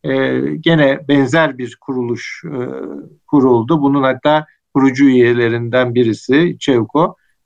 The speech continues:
E, bu da gene Brüksel odaklı bir, e, uluslararası, e, e, kuruluş. E, burada da yerimizi aldık. Tabii burada, e, hem, e, işbirliği ve iletişim,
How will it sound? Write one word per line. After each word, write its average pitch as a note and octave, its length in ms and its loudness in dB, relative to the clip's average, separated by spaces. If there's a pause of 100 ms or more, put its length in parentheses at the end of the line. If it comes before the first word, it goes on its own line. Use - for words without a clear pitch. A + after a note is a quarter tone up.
E, C3 40 -8 (220)
bu C#3 100 -2
da B2+ 80 0
gene A#2 280 0
Brüksel A#2 500 0
odaklı G#2+ 640 -4
bir, G#2+ 400 -2
e, B1 760 -4 (380)
uluslararası, A2+ 840 0
e, A2 360 -4 (680)
e, B2 160 -2 (120)
kuruluş. C3 640 0 (320)
E, D3 60 -2 (500)
burada F3 400 4
da D3 300 2
yerimizi C3 520 0
aldık. B2+ 440 0 (320)
Tabii F#3 240 4
burada, F#3 440 2 (200)
e, F3 80 -2 (560)
hem, F3+ 380 2
e, E3+ 180 0 (1200)
işbirliği D#3+ 840 4
ve F3 280 2
iletişim, E3+ 760 0